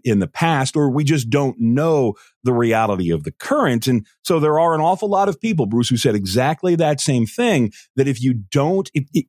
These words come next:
if you don't have universal school lunch, if, if everyone doesn't get it for free,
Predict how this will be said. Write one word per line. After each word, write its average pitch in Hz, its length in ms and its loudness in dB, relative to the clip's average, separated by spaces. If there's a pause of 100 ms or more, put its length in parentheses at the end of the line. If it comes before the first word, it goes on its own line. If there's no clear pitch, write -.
if 139 180 2
you 127 200 2
don't 147 440 0
have 160 380 0
universal 120 680 0
school 120 560 0 (400)
lunch, 110 560 -2 (260)
if, 120 140 2 (160)
if 127 100 0 (220)
everyone 170 640 0
doesn't 120 260 0
get 107 140 0
it 95 120 -2
for 92 120 -4
free, 76 400 0